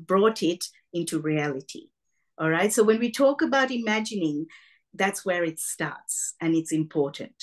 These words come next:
All right. Number two is to write your dream. So as much as we imagine the dream and we bring it to the forefront of our mind, we then need to write our dream. Habakkuk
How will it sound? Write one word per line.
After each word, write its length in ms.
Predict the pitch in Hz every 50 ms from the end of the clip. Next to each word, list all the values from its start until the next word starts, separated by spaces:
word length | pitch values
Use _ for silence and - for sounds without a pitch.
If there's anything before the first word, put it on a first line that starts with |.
| - - _ _ _ _ - - - _ -
All 140 | - 202 208
right. 280 | 214 240 247 214 - - _ _ _ _ _ _ _ -
Number 260 | - 240 262 262 302
two 520 | 302 - - - 311 269 220 220 202 214 - -
is 220 | 214 214 214 -
to 240 | - - 220 202 190 175 170 175
write 380 | 202 208 214 214 196 196 - - - - -
your 240 | 170 165 165 160 160
dream. 540 | 156 - 143 139 135 - - - - - - _ _ _ _ _ _ _ _ - - _ _ _ _ - _ -
So 320 | - 226 196 175 - - _ _ _ _ - -
as 140 | 220 214
much 220 | 247 262 285 285 349
as 140 | 359 330 -
we 140 | 320 294 - 226
imagine 560 | 220 220 214 208 196 202 196 202 254 262 262
the 80 | 254
dream 380 | 233 220 220 247 262 277 302 381 440 - _ _ _ _ -
and 200 | 180 185 185 180
we 100 | 202 196
bring 340 | 165 156 180 196 202 220 254
it 120 | 247 -
to 60 | - 240
the 100 | 240 233
forefront 600 | - - 220 208 220 220 - - 247 233 240 233
of 140 | 233 226 233
our 160 | 226 214 214
mind, 400 | 214 208 208 220 262 294 370 392 - _ - - - _ -
we 200 | 196 214 220 202
then 300 | - 226 247 247 247 247 -
need 460 | 220 214 214 214 220 220 220 214 196 - - -
to 120 | - 196
write 460 | 185 175 175 180 175 185 185 185 -
our 240 | - 165 165 156 151
dream. 380 | - - 147 143 123 120 127 - - - - - -
Habakkuk 440 | - 220 220 254 247 - 285 - -